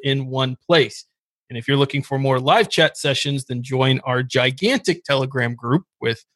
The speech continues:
over thirteen hundred members and growing on there, as well as we have a Discord server.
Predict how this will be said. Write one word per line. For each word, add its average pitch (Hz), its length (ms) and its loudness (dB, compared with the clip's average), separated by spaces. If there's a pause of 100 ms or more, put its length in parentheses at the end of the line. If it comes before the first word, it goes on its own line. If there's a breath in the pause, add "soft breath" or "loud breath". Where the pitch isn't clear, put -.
(180)
over 143 200 4
thirteen 214 500 2
hundred 170 540 4
members 151 480 6
and 131 180 0
growing 143 580 4
on 131 220 -4
there, 131 420 0
as 135 220 -6
well 160 340 4
as 135 280 0
we 131 100 -4
have 127 120 -2
a 123 40 -10
Discord 139 540 0
server. 131 460 2